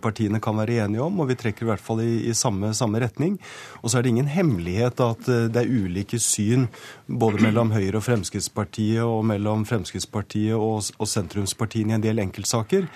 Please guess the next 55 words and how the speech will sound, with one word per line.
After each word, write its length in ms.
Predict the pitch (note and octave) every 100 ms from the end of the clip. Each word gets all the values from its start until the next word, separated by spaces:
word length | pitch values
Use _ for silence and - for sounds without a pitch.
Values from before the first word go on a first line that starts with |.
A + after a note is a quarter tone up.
| - - - B2+
Men 100 | A#2
det 120 | B2
viktige 400 | B2+ - D#3+ F#3
er 240 | A#2+ A#2+
hva 160 | A2 G2 G2
vi 80 | A#2+
er 220 | - A2+
enige 180 | G2 A2
om, 300 | A#2+ D3+ F3+
og 160 | C3
hvilken 320 | A2+ - A2+ A#2+
retning 420 | G#2+ - F#2+ G#2
vi, 240 | A2 A2 G#2 A2
vi 80 | G#2
trekker 320 | F#2+ G#2+ G#2
i. 20 | F2+ - - A#2+
Jeg 160 | C3
synes 180 | F3+ C#3 C3
det 60 |
er 100 | -
helt 500 | - G#2 C3 D3+ C3 A2+
greit, 420 | A#2 D#3 - - -
eh, 240 | B2+ B2
selvsagt, 600 | - C#3+ F#2+ - - - C#3
at, 240 | B2+ -
eh, 140 | C3
Fremskrittspartiet 800 | C3+ G2+ - G2+ - G#2+ A#2+ A#2+
trekker 320 | A#2 A2+ A#2+ -
frem 240 | A2+ A#2+ - - - -
hvilke 300 | A#2 - A2+
punkter 320 | - G2+ A2+
de 160 | G#2 G2 G2
vil 80 | A2+
slåss 320 | - G#2+ -
for 160 | A#2+
i 60 | A#2
en, 100 | A#2+
eh, 220 | G#2 A2+ -
i 140 | A2+ A2+
en 160 | A#2+ A2
ny 300 | A2 G#2+ A#2
borgerlig 400 | A#2 A2 G2 G#2+ B2
regjering, 260 | A#2 D#3 E3+
på 160 | C3+
samme 120 | C#3 A2+
måte 240 | G#2 -
som 100 | A#2+
K 140 | -
R 100 | A2 G#2
F 100 | -
og 80 | A#2
Venstre 400 | G2+ - A#2 A#2+
har 100 | B2+
gjort 200 | A#2
det. 80 | G3